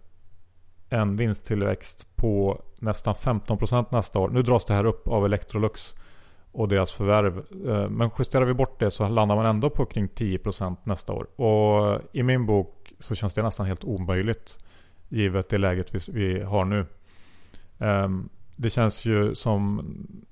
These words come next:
att det skulle vara bra om de lyckas ligga på, eh, plus minus noll nästan. Jag tror, eh, snarare på en, en kanske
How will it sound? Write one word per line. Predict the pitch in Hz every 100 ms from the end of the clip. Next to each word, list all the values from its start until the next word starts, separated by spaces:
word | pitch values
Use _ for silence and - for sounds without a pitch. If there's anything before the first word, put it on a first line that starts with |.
| -
att | 127 -
det |
skulle | 104 - 98
vara | 98
bra | 90 135
om | 120
de | 104 98
lyckas | - 98 -
ligga | 98 92
på, | - 98 92 95 95
eh, | -
plus | - - 107 -
minus | 98 90
noll | 117 127
nästan. | 110 - 92 87 - -
Jag | 123 110
tror, | 110 104 104 101
eh, | - - - - 98
snarare | - 104 95 95
på | 98 107 98
en, | 95 101
en | 98
kanske | 90 95 -